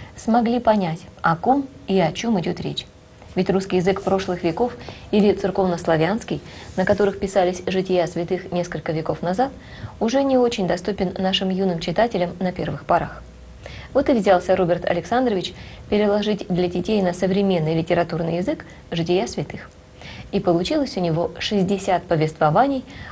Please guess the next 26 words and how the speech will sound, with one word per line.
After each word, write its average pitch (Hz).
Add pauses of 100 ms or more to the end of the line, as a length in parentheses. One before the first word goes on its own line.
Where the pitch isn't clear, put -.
о 180
наиболее 202
почитаемых 185
подвижниках 220 (320)
самых 294
разных 175
эпох 233
и 185
стран, 160 (380)
которые 277
и 208
составили 208
эту 160
книгу. - (840)
При 254
ее 240
подготовке 226
автор 233
использовал 220
изданные 196
в -
девятнадцатом 185
веке 185
на 175
русском 185
языке 170